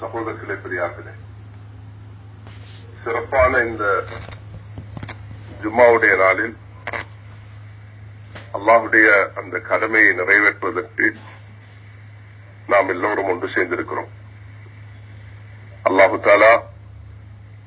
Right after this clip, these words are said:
இன்றைய ஜும்மாவை ஒரு அமைதியான நாளாக, ஒரு சந்தோஷமான நாளாக, அல்லாஹுடைய அருளையும் பாக்கியத்தையும் கயிர் பறக்கத்தையும்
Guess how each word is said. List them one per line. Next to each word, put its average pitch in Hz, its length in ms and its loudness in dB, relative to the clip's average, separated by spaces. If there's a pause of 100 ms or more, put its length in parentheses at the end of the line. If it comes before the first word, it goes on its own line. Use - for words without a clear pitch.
(460)
இன்றைய 107 520 4 (180)
ஜும்மாவை 104 640 2 (1500)
ஒரு 95 220 -6
அமைதியான 117 720 4
நாளாக, 87 520 -2 (1120)
ஒரு - 180 -18
சந்தோஷமான 110 720 0
நாளாக, 90 400 0 (1500)
அல்லாஹுடைய 113 760 4 (960)
அருளையும் 113 720 0 (160)
பாக்கியத்தையும் 110 840 0 (1700)
கயிர் 123 320 4
பறக்கத்தையும் 113 680 -2